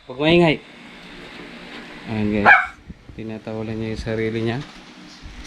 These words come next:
Nakikita niya sa salamin. Ayun. Ayun, ayun. Oh. Oh, ayan, ayan, ayan. Oh. Oh. Oh. Huwag ka maingay. <laughs>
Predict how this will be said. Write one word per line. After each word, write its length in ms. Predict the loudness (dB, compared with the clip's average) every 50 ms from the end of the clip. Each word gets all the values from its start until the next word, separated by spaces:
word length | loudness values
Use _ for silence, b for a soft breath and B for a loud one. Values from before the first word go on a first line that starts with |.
| -12 -10
Nakikita 320 | -8 -8 -8 -8 -8 -6 -6 -6
niya 160 | -4 -4 -2
sa 80 | -4 -4
salamin. 640 | -4 -8 -12 -8 -6 -6 -4 -4 -4 -4 -6 -6 -6
Ayun. 240 | -4 -4 -4 -4 -4 -6 -10 -12 -14 -18 -20 -18 -18 -18 -18 -18 -18 -18 -16 -14 -14 -14 -12 -14 -14 -10 -8
Ayun, 240 | -6 -6 -6 -4 -4 -2
ayun. 160 | -2 -2 -2 -4 -8 -12 -14 -16 -16 -16 -16 -18 -20 -20 -20 -20 -20 -18 -12 -10
Oh. 160 | -10 -10 -10 -12 -16 -18 -20 -20 -20 -20 -20 -20 -20 -20 -20 -18 -16 -14 -12
Oh, 160 | -12 -10 -8
ayan, 160 | -6 -6 -6 -6 -6
ayan, 240 | -6 -4 -4 -6 -6
ayan. 240 | -6 -6 -6 -6 -8 -12 -16 -18 -20 -20 -20 -20 -20 -20 -20 -20 -20 -20 -20 -20 -20 -20 -20 -20 -20 -20 -20 -20 -20 -20 -16 -14
Oh. 160 | -12 -12 -14 -16 -18 -20 -20 -20 -20 -20 -18 -14 -4 0
Oh. 80 | 2 2 2 0 -2 0 4 4 4 4 2 -2 -10 -16 -20 -20 -20 -20 -20 -20 -20 _ _ -12
Oh. 160 | -12 -12 -12 -14 -18 -20 -20 -20 -18 -18 -16 -16 -16 -14 -14 -14 -14 -16 -16 -16 -18 -18 -18 -16 -16 -16 -14 -14 -16 -16 -18 -18 -18 -18 -18 -16 -16 -16 -14 -16 -16 -14 -8
Huwag 160 | -4 0 4
ka 80 | 6 6
maingay. 480 | 8 8 8 6 6 6 4 2 4 6
<laughs> 80 | 8